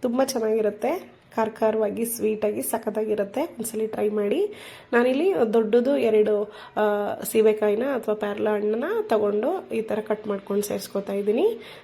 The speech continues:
ನಂತರ ಇದಕ್ಕೆ ಒಂದು ಎರಡು ಟೀ ಸ್ಪೂನಷ್ಟು ಸಕ್ಕರೆ ಮತ್ತು ಎರಡು ಟೀ ಸ್ಪೂನಷ್ಟು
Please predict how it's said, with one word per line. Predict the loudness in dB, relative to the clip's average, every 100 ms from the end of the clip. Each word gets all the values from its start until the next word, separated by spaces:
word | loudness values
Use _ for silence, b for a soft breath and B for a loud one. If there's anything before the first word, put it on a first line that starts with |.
| 0
ನಂತರ | 2 2
ಇದಕ್ಕೆ | 2 2 2 2
ಒಂದು | 2
ಎರಡು | 2 2 2 0
ಟೀ |
ಸ್ಪೂನಷ್ಟು | -4 -4 -2 -2 -4 -2 -2 -2 B B -6
ಸಕ್ಕರೆ | -6 -4 -2 -2 -2 -6 -6
ಮತ್ತು | -2 -2 0
ಎರಡು | 0 2 2
ಟೀ | 0 -4
ಸ್ಪೂನಷ್ಟು | -6 -6 -6 -6 -4 -4 -4